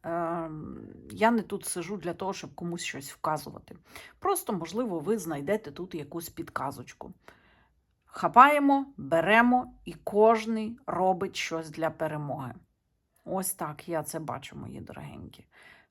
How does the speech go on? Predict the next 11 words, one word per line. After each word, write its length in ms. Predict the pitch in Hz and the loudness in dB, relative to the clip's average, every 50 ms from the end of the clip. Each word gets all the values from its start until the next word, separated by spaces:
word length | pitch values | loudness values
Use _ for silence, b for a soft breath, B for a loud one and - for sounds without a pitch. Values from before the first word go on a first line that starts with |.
| b - | b 2
Перемога 500 | - 269 320 339 311 302 254 196 175 175 | 6 8 8 8 10 8 8 6 6 2
не 220 | 165 - 208 247 | 2 4 4 4
за 160 | 240 269 262 | 4 4 4
горами. 540 | 254 254 262 247 240 240 233 233 233 254 262 - _ _ _ _ _ _ _ _ _ b b b b b b b b b b b b | 4 4 4 6 8 8 6 6 4 -2 -6 -10 _ _ _ _ _ _ _ _ _ b b b b b b b b b b b b
Ось, 440 | - 202 202 185 190 190 - - - _ | -2 0 0 0 0 -2 -6 -8 -12 _
але, 540 | - - - 196 190 220 247 269 269 - - _ _ _ _ _ - - - - _ _ _ _ | 0 4 6 6 8 8 6 4 2 -2 -8 _ _ _ _ _ -20 -20 -20 -20 _ _ _ _
але 280 | - 160 160 170 185 214 | -2 0 2 4 4 2
її 340 | 214 175 165 160 156 180 196 | 2 0 -4 -6 -6 -6 -6
треба 320 | 196 - - 151 - 160 | -6 -4 -6 -4 -4 -6
ще 220 | 156 - - - 147 | -8 -8 -10 -10 -12
вибороти. 600 | 143 - 139 - - - - - - - - | -10 -10 -10 -10 -12 -12 -14 -14 -16 -16 -20